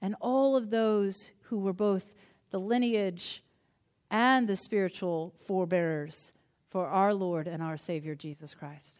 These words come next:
It's easy to be a Christian in twenty eighteen and go, "Well, all the good stuff already happened. All we do is read about it.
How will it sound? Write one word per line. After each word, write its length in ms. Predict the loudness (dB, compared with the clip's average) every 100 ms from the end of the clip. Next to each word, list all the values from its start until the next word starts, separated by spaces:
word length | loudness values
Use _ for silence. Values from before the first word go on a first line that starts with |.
| _ _ _ _ _ _ _ _
It's 160 | 4 8
easy 300 | 8 8 8
to 80 | 6
be 140 | 6
a 40 | 6
Christian 500 | 6 6 6 4 4
in 140 | 2
twenty 300 | 0 2 4
eighteen 380 | 4 2 2 2
and 100 | 4
go, 140 | 6
"Well, 160 | 6 6
all 180 | 6 6
the 80 |
good 240 | 6 4 6
stuff 240 | 6 6 10
already 340 | 10 10 6
happened. 640 | 2 6 4 4 -8 -8 -8 -8 _ _ _ _ 10
All 240 | 12 12
we 140 | 12 10
do 180 | 10 8
is 160 | 6
read 380 | 2 6 10 10
about 260 | 8 0 -6
it. 240 | -12 -20